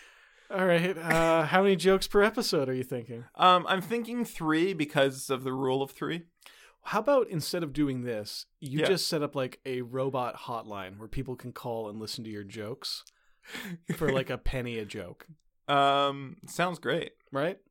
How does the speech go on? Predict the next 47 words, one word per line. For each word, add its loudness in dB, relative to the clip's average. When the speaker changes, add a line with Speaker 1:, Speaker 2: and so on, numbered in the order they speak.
Speaker 1:
So -2
Speaker 2:
Yeah. -2
Speaker 1:
why 2
don't -4
you -10
just -6
do -4
that? -4
Speaker 2:
I 4
think -2
it -4
should -4
cost 2
more -2
than -4
a -8
penny -10
a -18
joke. -14
Speaker 1:
I -2
don't -6
think -10
so. -8
I -6
think -4
it -4
should -12
cost -4
slightly -2
more 0
than -6
what -2
it's -6
worth, -10
and -10
I -10
think -10
at -6
a -8
penny -4
a -6
joke, -8
you -6
are -4
charging -12
that. -18
<laughs> -8